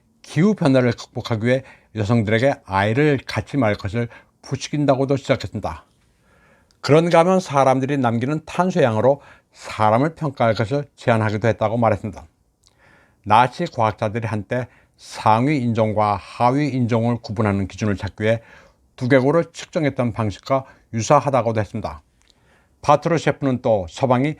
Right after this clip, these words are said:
그들이 만든 규칙대로 살라고 세계에 강요하면서 이에 따르지 않으면 불량국가, 테러 국가로 지정하고 있다고 말했습니다.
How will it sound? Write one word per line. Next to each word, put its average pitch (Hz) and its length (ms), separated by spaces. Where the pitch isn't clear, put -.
그들이 135 340
만든 117 500
규칙대로 - 540
살라고 117 480
세계에 117 320
강요하면서 104 600
이에 131 280
따르지 127 340
않으면 131 300
불량국가, 107 680
테러 151 280
국가로 117 460
지정하고 113 460
있다고 113 300
말했습니다. 98 520